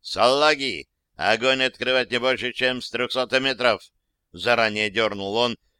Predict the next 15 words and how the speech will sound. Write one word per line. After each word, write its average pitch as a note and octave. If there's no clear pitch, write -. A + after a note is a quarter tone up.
молодых G#2+
неопытных G2+
летчиков, G#2
составлявших D#3+
почти C#3
половину A#2+
полка. G#2
«Атаковать B2
парами, B2+
держаться A2+
ведущих, A#2+
самим C3+
стрелять B2+
не A2
обязательно. G#2+